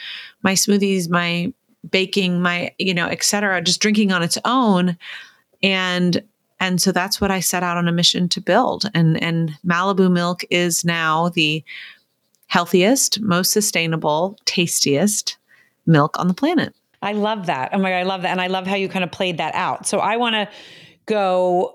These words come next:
Speaker 2: back. So did you ha-, always have, like, an entrepreneurial spirit? Because there's people, you know, that maybe were in the business world or were in a, a different profession that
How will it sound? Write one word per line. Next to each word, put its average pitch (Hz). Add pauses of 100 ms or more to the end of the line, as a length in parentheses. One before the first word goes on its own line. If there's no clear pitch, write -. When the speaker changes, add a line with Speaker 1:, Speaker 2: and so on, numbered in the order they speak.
Speaker 2:
back. 151
So 180 (300)
did 185
you 233
ha-, 170
always 196
have, 180
like, 190
an 190
entrepreneurial 170
spirit? 196
Because 208
there's 262
people, 185
you 170
know, 165
that 160
maybe 175
were 165
in 160
the 160
business 165
world 151 (340)
or 160
were 156
in 165
a, 156
a 170
different 170
profession 151
that 139